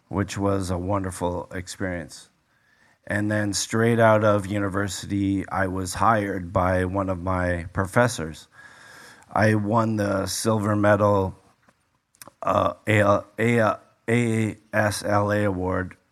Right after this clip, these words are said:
um, during my graduation, which was a-, an incredible honor. Uh, yeah, and upon, upon graduation, um, I worked in this wonderful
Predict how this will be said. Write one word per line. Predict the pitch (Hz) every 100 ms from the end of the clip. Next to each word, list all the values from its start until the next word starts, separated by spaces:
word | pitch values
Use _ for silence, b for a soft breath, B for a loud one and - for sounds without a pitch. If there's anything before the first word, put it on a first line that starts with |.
| _
um, | 92 90 87 92 87 85 _ _ _ _ _ -
during | 110 107
my | 101
graduation, | 90 98 92 92 117 117 95 87 92
which | 92 -
was | 90 95 87 -
a-, | 92 - -
an | 101
incredible | 92 - 113 104 95
honor. | 101 113 101 90 90 B B B B B B -
Uh, | 113 123 127
yeah, | 135 147 147
and | 131
upon, | 127 143 131
upon | 117 107 143 135
graduation, | 123 131 117 120 123 113 117 113 117 107 95 b b b b b _
um, | - 113 113 110 113 107 -
I | 98 113 113
worked | 113 117 110 101 - -
in | 113 117 113
this | 110 104 98
wonderful | 98 117 113 107 113 107 107 104 -